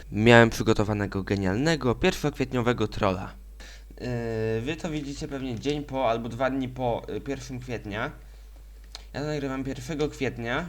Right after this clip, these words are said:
więc, y, troll, więc w jakiś sposób muszę innych graczy strollować. Dobrze, o, Miner Pro skupuje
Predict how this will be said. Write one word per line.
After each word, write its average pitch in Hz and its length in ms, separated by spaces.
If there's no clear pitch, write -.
więc, 151 400
y, 123 260
troll, 151 360
więc 123 300
w - 20
jakiś 165 280
sposób 143 360
muszę 135 380
innych 151 520
graczy 113 440
strollować. 143 1000
Dobrze, 110 560
o, 117 340
Miner 123 300
Pro 117 240
skupuje 110 800